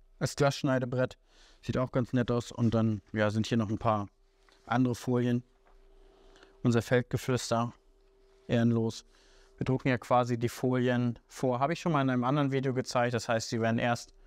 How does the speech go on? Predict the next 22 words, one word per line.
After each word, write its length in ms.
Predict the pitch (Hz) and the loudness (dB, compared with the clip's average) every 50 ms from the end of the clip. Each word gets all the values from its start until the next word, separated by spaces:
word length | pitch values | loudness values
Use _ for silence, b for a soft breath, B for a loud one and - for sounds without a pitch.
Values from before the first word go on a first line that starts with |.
| b b b b b b b b b b b | b b b b b b b b b b b
hier 260 | - - 143 143 143 131 | -2 0 2 4 4 2
auf 120 | 127 - | 0 -2
einer 220 | - 127 120 117 | -2 0 0 0
Folie, 480 | 110 - - 156 165 165 160 160 160 156 - - | 0 0 0 0 2 2 2 0 0 -4 -6 -8
auf 160 | - - - | -8 -4 -2
einer 220 | - 120 120 117 | 0 0 0 0
D-T-F-Folie 720 | 110 123 120 - 151 - 143 - - - 151 143 139 135 127 | 0 -2 -2 -2 -2 -4 -4 -4 -4 -4 -2 -2 -2 -2 -2
gedruckt. 540 | 131 123 127 131 143 160 - - - - _ _ - _ _ _ | -2 -4 -2 -4 -4 -6 -8 -14 -20 -20 _ _ -20 _ _ _
Direct 320 | - 120 127 131 127 - _ | 0 0 0 0 -2 -6 _
to 80 | - | -10
Film 300 | - - - 143 147 147 | -8 -4 -2 -2 -2 0
heißt 200 | 147 135 - - | 0 -2 -2 -2
das 100 | 139 131 | -6 -6
Verfahren. 500 | - - 131 - - 135 127 127 131 139 - _ _ b b b b b b b b b b - | -2 -4 -4 -2 -2 -2 -2 0 -2 -2 -4 _ _ b b b b b b b b b b -18
Spezielle 480 | - - 127 117 - - 120 110 117 | -8 -6 -6 -4 0 0 0 0 -2
Tinte, 480 | - - 160 170 180 - 165 156 156 147 | 0 0 0 2 2 2 2 0 0 0
dann 200 | 131 123 123 123 | 0 -2 0 0
wird 160 | 123 113 - | -2 0 0
da 160 | 127 131 135 | 0 0 0
ein 160 | 120 127 120 | -2 -4 -6
Kleber 320 | - - 151 156 156 160 143 | -4 -2 -2 0 2 2 2
raufgepudert. 880 | 131 139 143 135 - - 147 131 - 156 147 143 147 139 135 - - | 2 2 0 -2 -2 -6 -6 -4 -4 -4 0 2 2 0 0 -2 -10